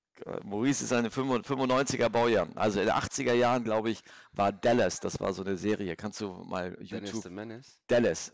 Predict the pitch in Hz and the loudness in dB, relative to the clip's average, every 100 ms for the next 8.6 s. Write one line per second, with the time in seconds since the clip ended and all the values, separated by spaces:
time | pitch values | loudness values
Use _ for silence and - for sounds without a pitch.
0 | - 98 101 95 90 85 95 - 113 107 | -10 -2 2 2 0 -2 -8 -6 -4 -2
1 | 92 _ - _ _ - 92 92 95 90 | -4 _ -20 _ _ -8 -6 -6 -6 -6
2 | 87 - 107 90 82 85 90 82 69 - | -8 -6 -4 -2 -4 -6 -8 -8 -12 -12
3 | 90 90 92 - - - - _ - - | -10 -10 -10 -10 -10 -10 -16 _ -20 -12
4 | - 82 82 87 85 76 76 - _ _ | -10 -6 -6 -4 -4 -4 -6 -12 _ _
5 | _ _ _ - 127 98 - - 113 120 | _ _ _ 0 2 2 -4 -6 2 4
6 | 139 151 - _ _ _ - - 175 - | 4 0 -8 _ _ _ -6 2 2 4
7 | 151 139 139 147 147 - _ - - - | 0 2 2 2 0 -10 _ -10 -8 -2
8 | 139 131 113 113 101 | 0 2 4 4 4